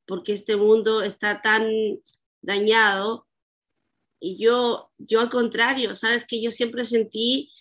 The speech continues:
que, eh, el mundo que nos tocó a nosotros fue más dañado del que les va a tocar a ellos. Tengo esa fe, tú sabes, yo soy muy positiva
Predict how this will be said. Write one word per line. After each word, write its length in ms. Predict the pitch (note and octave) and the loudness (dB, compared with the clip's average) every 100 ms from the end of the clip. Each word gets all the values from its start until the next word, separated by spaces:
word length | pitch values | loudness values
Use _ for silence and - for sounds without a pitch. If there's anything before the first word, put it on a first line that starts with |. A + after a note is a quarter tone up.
| _ _ - | _ _ -4
que, 720 | G#3+ G#3+ G#3 G3+ F#3+ - - | 2 4 6 2 2 -2 -6
eh, 440 | - G3 F#3+ - - | -6 -2 -2 -4 -4
el 120 | G3 | -2
mundo 300 | A3 B3+ B3 | 0 2 2
que 80 | A#3+ | 0
nos 140 | A3+ | -2
tocó 180 | A3 G#3+ | -4 -2
a 60 | |
nosotros 500 | A3+ A3+ A#3 A3 A#3 | 0 -2 -4 -6 -6
fue 120 | A3+ A3 | -2 0
más 200 | A#3 B3 | 0 2
dañado 540 | A3 G#3 G3+ G3 F3+ | 2 2 2 -2 -6
del 200 | - G3 | -8 -6
que 100 | - | -4
les 180 | G#3 F#3+ | -2 -2
va 100 | G3+ | -2
a 80 | G#3 | -2
tocar 300 | G#3 G3 G3+ | -4 -4 -2
a 120 | F#3+ | 0
ellos. 240 | F3+ F3+ - | 0 -2 -2
Tengo 240 | G#3+ A#3 | 0 0
esa 260 | A#3+ G#3+ G3 | -2 -4 0
fe, 160 | B3 | 0
tú 100 | A3 | 0
sabes, 280 | G#3+ A3 A3+ | 0 0 0
yo 60 | G#3+ | -2
soy 120 | A3 | -2
muy 160 | A3+ A3 | 0 0
positiva 720 | A3+ - G#3+ G#3 G#3+ D4+ | -4 -10 -12 -6 -4 -4